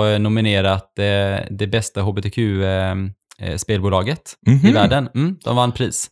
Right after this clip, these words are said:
Speaker 1: De har vunnit jättemånga priser.
Speaker 2: Okej, vilka
Speaker 1: För
Speaker 2: mer
Speaker 1: det.
Speaker 2: spel har de gjort?
Speaker 1: Eh, de har gjort alla Mass Effect.
Speaker 2: Ja.
Speaker 1: Eh, de har gjort, eh, Dragon Age. Sen vet jag inte så mycket annat vad de har gjort, eh, just så här på rak
Speaker 2: Det är i och för sig
Speaker 1: arm.
Speaker 2: två väldigt bra spel, alltså.
Speaker 1: Mm.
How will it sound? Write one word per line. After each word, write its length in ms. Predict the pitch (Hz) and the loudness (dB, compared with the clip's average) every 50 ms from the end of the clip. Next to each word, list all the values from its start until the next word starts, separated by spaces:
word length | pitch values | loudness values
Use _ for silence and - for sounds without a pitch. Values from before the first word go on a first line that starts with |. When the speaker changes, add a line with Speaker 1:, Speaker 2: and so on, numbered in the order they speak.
| _ - | _ -4
Speaker 1:
De 60 | 113 117 | -2 0
har 40 | 123 | 0
vunnit 180 | 123 120 120 117 | 2 2 2 0
jättemånga 360 | 117 - - 110 104 110 117 | -2 -2 -2 -2 -2 0 0
priser. 380 | - 123 95 - 76 - 101 - | -2 -2 -4 -4 -4 -6 -6 -6
Speaker 2:
Okej, 420 | - 98 - - - 127 135 - - | -4 -6 -4 -2 0 0 0 0 -2
vilka 200 | - 117 - 123 | -4 -2 0 2
Speaker 1:
För 60 | 120 | 4
Speaker 2:
mer 60 | 139 165 | 4 4
Speaker 1:
det. 40 | - | 2
Speaker 2:
spel 200 | - - 95 87 | 2 0 0 2
har 80 | 85 | 2
de 120 | 85 - - | 2 0 -2
gjort? 220 | 104 - - - - _ _ _ _ _ _ _ _ _ _ _ _ _ _ _ _ _ - | -4 -6 -8 -14 -20 _ _ _ _ _ _ _ _ _ _ _ _ _ _ _ _ _ 0
Speaker 1:
Eh, 220 | 110 110 110 110 107 | 2 2 4 2 2
de 60 | 120 | 2
har 60 | 123 | 0
gjort 100 | 127 117 | 0 2
alla 160 | 110 117 120 | 2 2 2
Mass 220 | 120 120 110 - - | 2 2 0 0 -2
Effect. 640 | 101 - 104 113 127 - - - _ - - - - | -4 -2 -2 -2 -2 -2 -6 -12 _ -12 -12 -6 -2
Speaker 2:
Ja. 320 | - 101 95 92 98 104 - - | 2 4 4 4 2 0 -2 -2
Speaker 1:
Eh, 280 | 110 110 107 107 107 | -2 0 0 0 0
de 120 | 104 104 104 | 0 -2 -2
har 60 | 104 | -2
gjort, 320 | 101 98 - _ _ - | -2 -4 -6 _ _ -4
eh, 600 | 110 101 101 101 101 101 101 98 98 98 95 - - - _ _ - 95 92 | -2 0 0 2 2 2 2 0 0 -2 -2 -4 -8 -14 _ _ -16 -10 -6
Dragon 300 | 107 104 104 98 98 92 | -4 -4 -2 -2 -2 -2
Age. 420 | 104 107 104 101 - - - - _ _ - | -2 -2 -2 -4 -6 -10 -12 -12 _ _ -10
Sen 180 | - 120 117 | -8 -6 -4
vet 340 | 123 143 156 - - - - | -4 -4 -4 -6 -6 -6 -6
jag 80 | - 202 | -8 -8
inte 120 | 185 - | -8 -6
så 80 | - 127 | -6 -6
mycket 220 | 123 120 - 113 110 | -6 -6 -6 -6 -4
annat 220 | 107 101 - - | -4 -6 -6 -6
vad 100 | 104 101 | -6 -4
de 100 | 104 107 | -4 -4
har 80 | 107 104 | -4 -4
gjort, 480 | 104 104 101 101 - _ _ _ - 101 | -4 -6 -6 -8 -12 _ _ _ -8 -6
eh, 140 | 104 104 | -4 -4
just 200 | 104 104 98 - | -2 -4 -6 -6
så 80 | - 107 | -6 -6
här 220 | 107 110 120 - | -6 -6 -6 -8
på 140 | - - 120 | -8 -4 -2
rak 100 | 113 104 | 0 2
Speaker 2:
Det 60 | 95 | 4
är 40 | 95 | 4
i 20 | 98 | 4
och 40 | |
för 80 | 110 101 | 4 4
sig 80 | 95 90 | 4 4
Speaker 1:
arm. 160 | - - - | 2 -2 -4
Speaker 2:
två 160 | - - 92 | -4 -2 0
väldigt 200 | 92 92 90 87 | 2 2 0 0
bra 140 | 87 90 92 | -2 -2 -4
spel, 200 | - - 123 - | -2 -2 -4 -4
alltså. 160 | 127 117 127 | -2 -2 -2
Speaker 1:
Mm. 180 | 131 135 135 | 0 0 -2